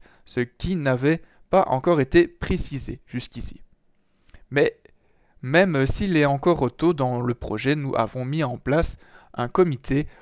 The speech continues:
regroupant des fans d'Iron Man et de Marvel, euh,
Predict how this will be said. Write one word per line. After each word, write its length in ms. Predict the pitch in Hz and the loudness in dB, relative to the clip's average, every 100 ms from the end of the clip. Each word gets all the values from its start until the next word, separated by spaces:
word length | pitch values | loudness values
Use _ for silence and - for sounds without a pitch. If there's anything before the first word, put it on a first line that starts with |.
| - | -8
regroupant 560 | - 180 135 127 139 151 | 0 0 0 -4 -2 0
des 140 | 117 | -2
fans 240 | - 151 | -2 -4
d'Iron 420 | 143 98 135 131 113 | -4 -4 -2 -2 -4
Man 300 | 101 135 139 - | -4 -4 -6 -8
et 100 | 190 | -6
de 80 | 170 | -4
Marvel, 480 | 113 - 123 143 156 - _ _ _ _ _ _ - | -4 -4 0 -2 -2 -12 _ _ _ _ _ _ -16
euh, 220 | 85 78 | -14 -12